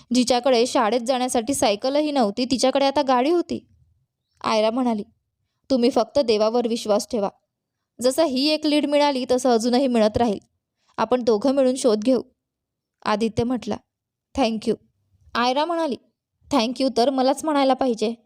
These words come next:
जर त्या दिवशी तुम्ही मला वाचवलं नसतं, तर कदाचित मीही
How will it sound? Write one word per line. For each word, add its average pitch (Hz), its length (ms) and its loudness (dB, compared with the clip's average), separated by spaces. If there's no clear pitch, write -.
जर 254 160 0
त्या 226 240 0
दिवशी 277 340 0
तुम्ही 254 180 2
मला 254 220 2
वाचवलं 269 500 0
नसतं, 240 400 -2
तर 269 100 2
कदाचित 262 480 0
मीही 254 280 -2